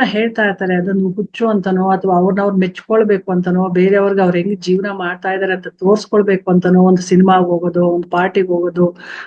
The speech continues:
ಒಂದು ಟ್ರಿಪ್ ಹೋಗೋದು, ಅಥವಾ ಒಂದು ಶಾಪಿಂಗ್ ಹೋಗೋದು, ಈ ತರ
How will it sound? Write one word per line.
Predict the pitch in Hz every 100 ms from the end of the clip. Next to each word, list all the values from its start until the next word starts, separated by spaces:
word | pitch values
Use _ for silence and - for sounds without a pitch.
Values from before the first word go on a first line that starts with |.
| _
ಒಂದು | 190 185 180
ಟ್ರಿಪ್ | 202 180 196
ಹೋಗೋದು, | 190 180 170 180 180 180 - _ _ _ _ _ -
ಅಥವಾ | 185 202
ಒಂದು | 185
ಶಾಪಿಂಗ್ | 180 180 180 202 196
ಹೋಗೋದು, | 185 180 185
ಈ | 202
ತರ | 220